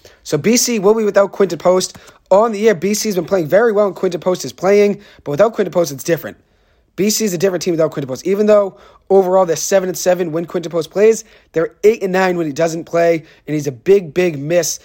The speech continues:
for that B C team in offense and defense. As I said, he played very well versus Louisville in January, so B C will be missing him. I'd expect Prince Aligbe, Devin McLaughlin, along with T J Bickerstaff, to play more of that four versus five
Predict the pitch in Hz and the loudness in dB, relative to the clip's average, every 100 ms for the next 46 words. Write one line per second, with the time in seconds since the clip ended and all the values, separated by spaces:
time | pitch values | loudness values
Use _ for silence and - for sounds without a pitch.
0 | _ _ 165 160 156 170 160 165 - 147 | _ _ -2 -2 -2 -6 -6 -6 -6 -4
1 | 143 160 151 151 147 143 147 147 147 143 | 0 0 0 -6 -6 -4 -4 -4 -4 -6
2 | - _ 131 139 170 151 135 151 135 170 | -8 _ -10 -6 -2 -2 -2 -2 2 2
3 | 156 160 143 - 151 143 143 131 156 170 | 2 -2 -4 -4 -4 -2 -4 -4 -4 0
4 | 170 170 165 156 - - - 120 185 - | 2 2 0 -6 -18 -12 -8 -4 -4 -4
5 | 165 156 160 147 151 139 147 151 151 143 | -4 -2 -2 -4 -4 -6 -4 -4 -4 -8
6 | - _ _ 139 147 139 - 190 - - | -16 _ _ -4 -2 -2 2 0 0 -6
7 | 160 127 180 202 208 208 196 - _ _ | -6 -2 -2 2 4 4 0 -10 _ _
8 | _ _ _ _ 180 202 202 175 170 180 | _ _ _ _ -6 -6 -6 -4 -2 -2
9 | 180 185 170 175 147 _ _ _ - 147 | -4 -6 -6 -8 -12 _ _ _ -2 -2
10 | 135 180 208 185 175 - 202 185 156 170 | 0 2 2 2 0 -2 -2 0 2 0
11 | 160 - 175 165 - - 175 165 160 160 | 0 0 2 2 -4 -4 0 0 2 2
12 | 151 143 - 170 156 151 - - 156 151 | 0 -4 -2 0 0 -2 -2 0 0 0
13 | 147 | -2